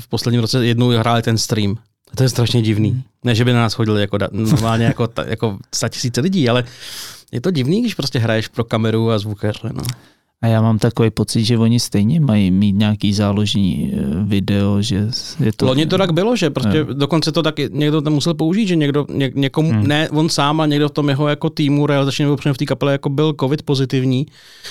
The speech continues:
Speaker 1: a museli do toho vysílání nasadit něco ze zkoušek nebo nějaký prostě jako
Speaker 2: Hmm.
Speaker 1: nad-, předtočený náhradní video. No, prostě je to doba, která si žádá velmi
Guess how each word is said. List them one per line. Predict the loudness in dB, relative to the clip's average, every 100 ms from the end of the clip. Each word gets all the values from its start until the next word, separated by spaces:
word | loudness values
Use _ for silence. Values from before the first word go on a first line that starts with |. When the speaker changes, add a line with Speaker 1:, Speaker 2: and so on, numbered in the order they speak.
| -16 -16 -4
Speaker 1:
a | 0 2
museli | 2 2 2 0 2 2 0
do | -2 -4
toho | 0 2
vysílání | 2 2 2 2 2
nasadit | 2 0 0
něco | 0 0
ze | 0
zkoušek | 0 -2 0 0
nebo | 2 2
nějaký | 2 0 -4
prostě | -4 -2
jako | -2 0
Speaker 2:
Hmm. | 0
Speaker 1:
nad-, | -2 -4
předtočený | -6 -4 -2 0
náhradní | 2 0 0 0
video. | 0 0 -2
No, | -2 -4
prostě | -4 -6 -2 -4 -6 -18 -20 -20 -8
je | -4
to | -2
doba, | 0 0
která | 0 0
si | 0 0
žádá | 2 2 2 0 -4 -6 -2
velmi | 0 2